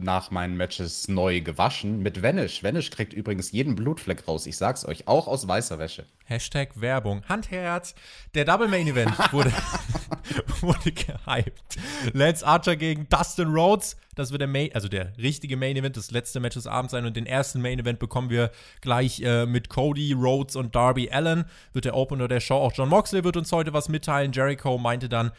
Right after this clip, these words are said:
Speaker 2: was soll er schon mitteilen? Dass er ein Dumb Idiot ist, der mir den Titel weggenommen hat? Heute gibt's auch die dritte Folge des Bubbly Bunches und andere Ankündigungen für die Show,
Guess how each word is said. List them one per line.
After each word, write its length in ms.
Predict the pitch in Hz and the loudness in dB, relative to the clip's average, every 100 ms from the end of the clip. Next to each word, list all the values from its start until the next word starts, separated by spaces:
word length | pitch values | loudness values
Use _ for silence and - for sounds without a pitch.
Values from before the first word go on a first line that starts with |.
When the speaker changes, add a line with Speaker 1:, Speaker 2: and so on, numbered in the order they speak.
| - | -8
Speaker 2:
was 160 | 135 139 | -6 0
soll 140 | 160 | 2
er 60 | 208 | 2
schon 180 | - 160 | 2 2
mitteilen? 400 | 175 214 170 117 | 2 4 4 4
Dass 140 | 120 | 0
er 60 | 135 | 0
ein 140 | 131 | -2
Dumb 280 | 117 147 160 | 0 0 0
Idiot 320 | 156 220 214 | -2 0 0
ist, 240 | 190 202 - | 0 -2 0
der 80 | 151 | -2
mir 80 | |
den 140 | 147 131 | 0 -2
Titel 280 | - 202 208 | -4 -4 -2
weggenommen 460 | 208 208 196 196 | -2 0 0 4
hat? 240 | 202 214 - - - _ _ - | 6 4 2 -18 -20 _ _ -2
Heute 100 | 131 | 0
gibt's 180 | 127 - | 0 -4
auch 100 | 117 | -4
die 120 | 120 | -6
dritte 240 | 110 117 | -6 -6
Folge 280 | 117 120 113 | -2 -2 -2
des 100 | 104 | -4
Bubbly 400 | 95 147 151 151 | 2 2 4 2
Bunches 460 | 131 131 143 - 127 | 2 2 2 0 -4
und 160 | 113 - | -4 -2
andere 380 | 156 175 147 147 | -2 -2 -2 -2
Ankündigungen 680 | 165 160 156 147 139 135 | -4 -4 -4 -2 -2 -2
für 220 | 123 - 139 | -4 -4 -2
die 140 | 123 | -2
Show, 440 | - 156 180 175 | -2 0 2 0